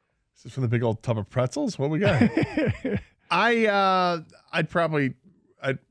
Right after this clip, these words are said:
Speaker 1: I'd rather spend my money on something I think is a, a more of a sure thing
Speaker 2: Okay.
Speaker 1: than take the field.
Speaker 2: Now, now remember, you're not getting thirty squares on a random board. The squares you are getting are
Speaker 1: I understand.
Speaker 2: two, two, I'm just explaining for the audience,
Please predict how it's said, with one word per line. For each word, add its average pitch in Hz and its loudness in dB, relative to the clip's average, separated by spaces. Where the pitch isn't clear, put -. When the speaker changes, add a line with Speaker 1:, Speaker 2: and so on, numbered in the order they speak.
Speaker 1:
I'd 131 -4
rather 127 0
spend 120 -2
my 113 0
money 110 -2
on 101 -6
something 101 -14
I 98 -12
think 98 -10
is 92 -10
a, 90 -18
a 98 -14
more 107 -4
of 98 -4
a 98 -4
sure 107 -4
thing 117 -6
Speaker 2:
Okay. 151 -2
Speaker 1:
than 104 -12
take 101 -4
the 98 -8
field. 110 -4
Speaker 2:
Now, 196 0
now 190 0
remember, 190 0
you're 156 0
not 196 0
getting 190 0
thirty 185 -2
squares 165 0
on 139 0
a 127 0
random 151 0
board. 131 0
The 127 -2
squares 190 0
you 185 2
are 180 2
getting 151 2
are 127 0
Speaker 1:
I 110 0
understand. 127 -6
Speaker 2:
two, 156 0
two, 185 -4
I'm 156 2
just 139 2
explaining 143 -2
for 165 -2
the 175 0
audience, 135 -2